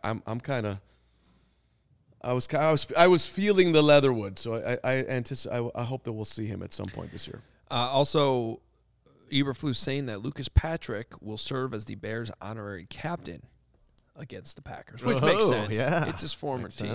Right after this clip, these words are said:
Speaker 3: sense.
Speaker 2: Uh, as long as that doesn't just continue to the point where, like, Bruce Irvin, who'd been on the team for, like, a week and a half, was the honorary captain against the Seahawks last year.
Speaker 1: Yeah,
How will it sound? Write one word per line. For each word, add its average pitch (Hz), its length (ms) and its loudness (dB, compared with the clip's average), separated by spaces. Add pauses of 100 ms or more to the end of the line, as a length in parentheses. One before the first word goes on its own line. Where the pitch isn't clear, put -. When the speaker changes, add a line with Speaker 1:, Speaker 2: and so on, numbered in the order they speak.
Speaker 3:
sense. - 140 -14 (420)
Speaker 2:
Uh, 123 220 -4
as 139 120 -8
long 196 180 2
as 156 80 -4
that 147 160 2
doesn't 123 280 -2
just - 180 -6
continue 120 520 -6
to 113 120 -8
the 107 80 -10
point 113 260 -8
where, 110 100 -6
like, 110 280 -6
Bruce 117 360 -6 (140)
Irvin, 165 500 -6 (280)
who'd 135 180 -4
been 123 120 -4
on 117 120 -6
the 107 100 -8
team 123 280 -10
for, 127 180 -8
like, 104 300 -8 (140)
a 131 80 -2
week 123 300 -8
and 127 100 -6
a 113 40 -14
half, 127 520 -8
was 139 140 -4
the 131 100 -4
honorary 127 380 -6
captain 107 420 -8
against - 280 -12
the - 80 -12
Seahawks 110 580 -6
last - 280 -16
year. - 160 -20 (1400)
Speaker 1:
Yeah, 131 420 -2